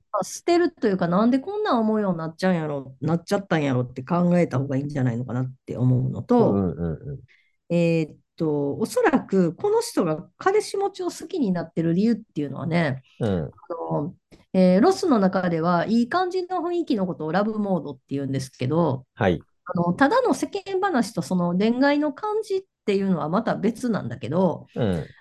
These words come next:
Speaker 1: あの、付き合ったことがある女性とか、彼氏持ちの女性の方が、
Speaker 2: うん。
Speaker 1: 特に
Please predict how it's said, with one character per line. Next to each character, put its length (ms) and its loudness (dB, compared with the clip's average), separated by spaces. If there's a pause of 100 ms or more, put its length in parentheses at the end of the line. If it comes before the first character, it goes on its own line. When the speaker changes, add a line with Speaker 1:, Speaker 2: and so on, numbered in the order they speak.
Speaker 1:
あ 240 -10
の、 100 -2
付 260 -6
き 60 -2
合 60 0
っ 20 -4 (160)
た 120 0
こ 80 -2
と 100 -2
が 100 2
あ 80 2
る 100 0
女 140 -2
性 260 0
と 140 -4
か、 120 -6
彼 240 -2
氏 120 -6
持 140 0
ち 120 -8
の 120 0
女 120 0
性 200 -4
の 160 0
方 220 2
が、 420 0 (100)
Speaker 2:
う 80 -2 (120)
ん。 60 -2
Speaker 1:
特 220 -4
に 80 -10